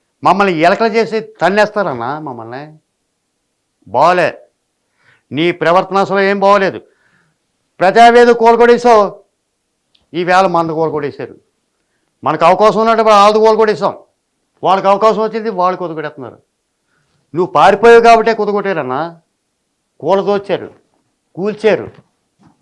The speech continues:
దాని ప-, దాన్ని కూల్చారు. మమ్మల్ని కూడా కూలిస్తారని భయం వేస్తున్నాను. నీకు నమస్కారం తమ్ముడు, జగన్ తమ్ముడు,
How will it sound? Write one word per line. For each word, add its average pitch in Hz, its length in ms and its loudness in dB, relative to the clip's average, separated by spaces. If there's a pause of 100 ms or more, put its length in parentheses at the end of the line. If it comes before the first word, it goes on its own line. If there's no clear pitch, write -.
దాని 131 340 -2
ప-, 160 240 0 (180)
దాన్ని 151 280 0
కూల్చారు. 196 400 -2
మమ్మల్ని 175 300 -6
కూడా 196 140 -8
కూలిస్తారని 190 500 -6
భయం 170 160 -6
వేస్తున్నాను. 170 460 -6
నీకు 123 160 -10
నమస్కారం 127 600 -6 (880)
తమ్ముడు, 190 580 2 (840)
జగన్ 156 400 0
తమ్ముడు, 220 560 4